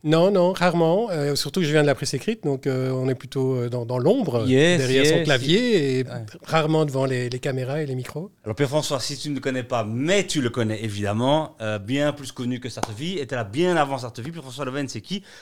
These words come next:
Speaker 2: Journaliste économique de La Libre, qui a un jour pris ce chemin de traverse de dire : « Je vais parler des startups et de développer l'écosystème », et qui parle des startups toutes les semaines.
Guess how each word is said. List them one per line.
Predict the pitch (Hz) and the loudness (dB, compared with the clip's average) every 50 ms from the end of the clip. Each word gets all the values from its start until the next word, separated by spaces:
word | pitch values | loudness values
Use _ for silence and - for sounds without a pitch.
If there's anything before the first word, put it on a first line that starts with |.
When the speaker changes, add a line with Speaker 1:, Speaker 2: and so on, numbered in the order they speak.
| - | -8
Speaker 2:
Journaliste | - 139 135 117 - | -6 -6 -6 -6 -8
économique | 117 131 120 123 127 131 123 | -8 -6 -4 -2 -2 -2 -4
de | 110 104 | -4 -6
La | 101 95 | -6 -4
Libre, | 95 117 143 151 165 175 175 175 _ _ _ _ _ - - - _ _ | -4 -6 -6 -6 -8 -12 -14 -18 _ _ _ _ _ -20 -20 -20 _ _
qui | - - 165 165 165 170 165 - - | -6 -4 -2 0 0 -2 -2 -4 -6
a | 127 123 123 120 - 143 | -4 -4 -4 -2 -2 -2
un | 143 139 | -2 -2
jour | 127 107 117 135 151 151 147 | -2 -4 -4 -4 -4 -6 -8
pris | - - 143 | -10 -8 -8
ce | 120 120 | -8 -8
chemin | - 143 131 | -6 -8 -8
de | 117 | -8
traverse | 107 - 127 113 113 127 127 110 | -8 -6 -6 -4 -4 -4 -4 -6
de | 120 120 | -6 -8
dire : « | 107 113 123 139 120 | -8 -6 -6 -6 -4
Je | 107 120 | -4 -6
vais | 139 | -6
parler | 127 - 131 127 131 | -4 -4 -4 -6 -6
des | 127 120 | -8 -8
startups | 113 - 127 117 - 139 123 - | -10 -10 -10 -8 -8 -8 -8 -8
et | 120 | -6
de | 117 113 | -6 -4
développer | 110 117 120 117 127 | -4 -4 -6 -4 -4
l'écosystème », | 120 117 107 113 98 95 90 - - 147 160 160 | -4 -4 -6 -8 -10 -10 -10 -8 -6 -6 -6 -6
et | 139 | -8
qui | 117 120 107 | -10 -12 -10
parle | - 117 113 | -10 -10 -10
des | 107 | -10
startups | - 101 98 120 110 | -12 -12 -12 -12 -14
toutes | - - - | -14 -14 -14
les | 101 | -14
semaines. | 98 - 113 123 165 220 | -12 -10 -8 -8 -8 -10